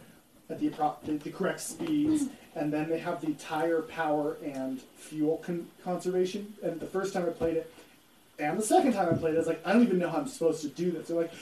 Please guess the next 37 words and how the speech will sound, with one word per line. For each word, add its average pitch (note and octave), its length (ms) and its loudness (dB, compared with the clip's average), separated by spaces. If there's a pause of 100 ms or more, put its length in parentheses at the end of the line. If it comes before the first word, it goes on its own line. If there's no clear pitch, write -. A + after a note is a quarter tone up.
(100)
"Just B3+ 180 2
lift B3 220 8
off, C4+ 240 0
coast A#3+ 240 6
through B3 100 -2
the B3+ 80 2
corner, G#3 460 -2 (340)
brake, G#3+ 380 2
then G#3 160 2
engage, F#3+ 580 0
like, F3+ 180 0
your F#3 100 2
clutch, - 440 -4 (160)
then E3 220 0
floor A3 480 4
it - 160 -2
until F3 260 -2
you E3+ 60 0
do F3 80 -4
the F3 100 -2
next," F3+ 320 -2
like, F#3 160 0
and F3+ 80 -2
I'm F3+ 80 0
like, F#3 220 0
"I G#3 180 2
don't F#3+ 320 4
understand F#3 760 -2
that." G3 200 0
And F3 140 -2
there's, F3 120 4
like, F3 140 4
this E3+ 100 -4 (140)
bar, C#3+ 340 0
and C#3+ 140 2
it's, C#3+ 480 6
like, C3 100 2